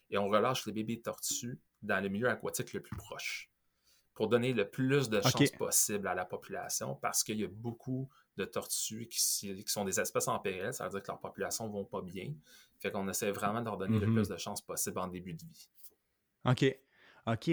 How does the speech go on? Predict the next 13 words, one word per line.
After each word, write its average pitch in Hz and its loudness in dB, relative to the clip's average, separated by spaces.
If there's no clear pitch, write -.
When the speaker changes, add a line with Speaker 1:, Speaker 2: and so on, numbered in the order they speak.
Speaker 2:
très 160 2
intéressant. 101 2
Fait 113 -4
que - -6
ça, - 4
vraiment, 120 2
on 110 2
peut 107 0
voir 117 4
que - -6
ça 110 -2
a 104 2
galvanisé 117 10